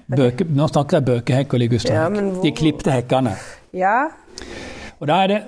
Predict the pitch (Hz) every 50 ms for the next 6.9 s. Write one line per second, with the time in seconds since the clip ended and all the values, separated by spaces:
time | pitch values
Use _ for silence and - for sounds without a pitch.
0 | - - - 196 175 147 156 156 175 202 226 - 180 170 170 170 170 160 147 143
1 | 139 143 165 143 147 151 160 185 240 311 285 214 185 202 214 170 156 165 - -
2 | - 147 143 147 151 143 139 131 131 131 - 165 147 135 123 123 - 147 147 147
3 | - 147 135 107 - - - - - - - 147 135 123 160 139 - - - -
4 | 135 - - - 156 156 147 - - 120 110 - - 131 127 123 123 123 - 127
5 | 123 131 123 117 - - 127 127 127 151 143 143 - 147 127 131 147 127 135 -
6 | - 139 120 131 - - 160 165 185 165 135 110 104 - - 196 208 247